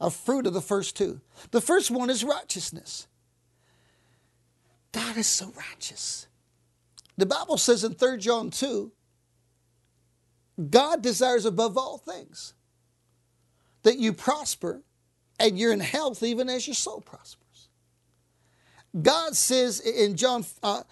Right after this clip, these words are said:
in, in several places in John fourteen, fifteen, sixteen, and seventeen, that you're ordained un-, under producing much fruit. You see,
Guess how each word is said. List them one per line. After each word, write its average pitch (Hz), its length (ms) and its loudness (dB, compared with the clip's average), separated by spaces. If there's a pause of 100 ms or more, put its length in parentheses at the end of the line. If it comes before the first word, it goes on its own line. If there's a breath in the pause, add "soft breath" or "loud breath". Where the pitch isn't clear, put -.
(120)
in, 294 320 0
in 240 280 -2
several 370 440 6
places 185 460 -6
in 175 100 -6
John 214 220 2
fourteen, 220 480 -2
fifteen, 220 400 -2
sixteen, 214 400 -4
and 214 100 -4
seventeen, 233 640 0 (1000 soft breath)
that 240 300 4 (300)
you're 269 260 6
ordained 226 800 2 (500)
un-, 233 240 4
under 240 220 2
producing 214 640 -2
much - 300 -4
fruit. - 600 -14 (2000)
You 285 100 2
see, 339 400 6